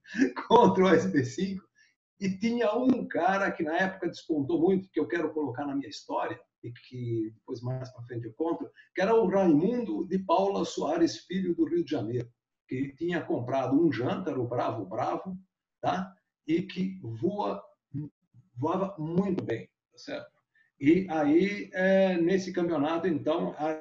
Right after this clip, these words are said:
disputa mais forte fica entre, é, nós três, tá certo? É, nesse campeonato que,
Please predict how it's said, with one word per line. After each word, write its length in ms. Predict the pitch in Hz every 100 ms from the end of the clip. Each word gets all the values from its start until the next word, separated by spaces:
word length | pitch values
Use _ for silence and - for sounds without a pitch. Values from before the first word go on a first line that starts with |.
| 156
disputa 520 | - - 180 185 139
mais 300 | 156 190 190
forte 460 | - 156 170 165 170
fica 440 | 165 170 - 143
entre, 400 | 175 165 175 170 - _ -
é, 340 | 160 160 160
nós 400 | 156 165 180 -
três, 680 | - 165 185 226 - - - _ _ -
tá 100 | 120
certo? 600 | 170 170 120 120 117 - _ _ -
É, 960 | 143 147 147 151 151 147 147 147 143
nesse 320 | 139 151 156
campeonato 720 | - 156 156 139 147 151 143 -
que, 540 | - 147 143 139 127